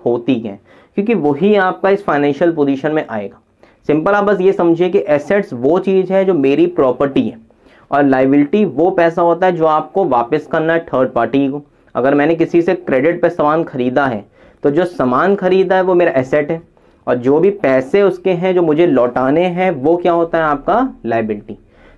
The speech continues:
तो आपकी एसेट्स कितनी हैं, लायबिलिटीज कितनी हैं, तो वो फाइनेंशियल पोजीशन को डिस्क्लोज करेगा।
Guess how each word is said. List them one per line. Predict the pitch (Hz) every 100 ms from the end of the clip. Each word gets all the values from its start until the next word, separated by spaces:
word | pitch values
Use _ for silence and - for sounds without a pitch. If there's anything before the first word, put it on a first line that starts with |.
| -
तो |
आपकी | 135 151 -
एसेट्स | - 147 190 180 175
कितनी | 175 165 175
हैं, | 156 165 170
लायबिलिटीज | 147 127 135 135 165 170
कितनी | 175 147 156 160
हैं, | 151 165 165
तो | 170
वो | 123 175 202 185
फाइनेंशियल | 147 147 151 170 185 175
पोजीशन | - 131 135 135 165 165
को | 165
डिस्क्लोज | 160 127 - 127 127 135
करेगा। | - 113 98